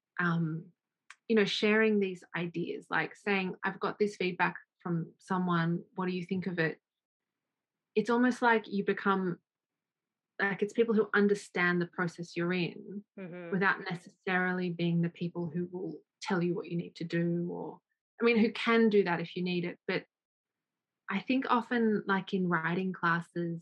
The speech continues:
Speaker 1: there's a big emphasis on, like, giving feedback on each other's work. But actually, you know, with that what and how thing, it's like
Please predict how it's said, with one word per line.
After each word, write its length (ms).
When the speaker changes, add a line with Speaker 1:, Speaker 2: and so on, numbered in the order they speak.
Speaker 1:
there's 160
a 40
big 240
emphasis 540
on, 420
like, 140
giving 240
feedback 480
on 80
each 180
other's 260
work. 360
But 120
actually, 680
you 100
know, 120
with 140
that 180
what 260
and 80
how 420
thing, 240
it's 200
like 200